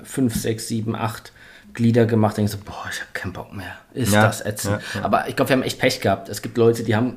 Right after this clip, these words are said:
Speaker 1: Friolketten gebaut und sagen, „Ach super, haben wir den Draht zurechtgeschnitten, zack, zusammen, zack, zusammen, zack, zusammen, hin und wieder mal kurz bohren.“ Aber,
Speaker 2: Ja,
Speaker 1: da
Speaker 2: also
Speaker 1: kann man, glaub ich, Glück, Pech und Glück haben.
Speaker 2: Ich, ich hatte, wie gesagt, auch echt einen blöden Kettentyp erwischt da, ne, dass du halt,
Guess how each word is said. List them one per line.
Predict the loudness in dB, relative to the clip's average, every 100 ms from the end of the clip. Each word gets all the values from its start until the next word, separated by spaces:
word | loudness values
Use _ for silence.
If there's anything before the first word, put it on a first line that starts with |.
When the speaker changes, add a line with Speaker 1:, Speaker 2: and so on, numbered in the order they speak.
| -10
Speaker 1:
Friolketten | -6 0 2 2 2 -2 0
gebaut | 2 0
und | 0
sagen, | -4 -4 -16 -8
„Ach | -4
super, | 0 -2 -2 -6 -6 -4
haben | 0
wir | 2
den | 2
Draht | 0 2 2 2
zurechtgeschnitten, | 0 0 -2 -2 -4
zack, | -2 -4 -4
zusammen, | -4 0 0 0
zack, | -4 -6
zusammen, | -8 -2 0 0
zack, | -2 -8
zusammen, | -4 0 0 2
hin | 2
und | 0
wieder | 0 -2
mal | -4
kurz | 0 0 0
bohren.“ | 0 2 4 2 -4 -12 -20 -20 -20 -20 -20 -20 -20 -20
Aber, | -14 -12 -12 -14 -18 -20 -20 -20 -10 0
Speaker 2:
Ja, | 4 4 2 -6 -6
Speaker 1:
da | 0
Speaker 2:
also | 2
Speaker 1:
kann | 4
man, | 4
glaub | 0
ich, | -2
Glück, | -4 -2
Pech | -2 0
und | 0
Glück | -2 -2
haben. | -4 -4 -6
Speaker 2:
Ich, | 0 2
ich | 2 0 2 4
hatte, | 6 4
wie | 6
gesagt, | 6 6
auch | 6
echt | 4 4
einen | 6
blöden | 8 8 8 6 4
Kettentyp | 0 2 2 2 4
erwischt | 4 4 4
da, | 4
ne, | 6 4
dass | 2 2
du | 4
halt, | 4 4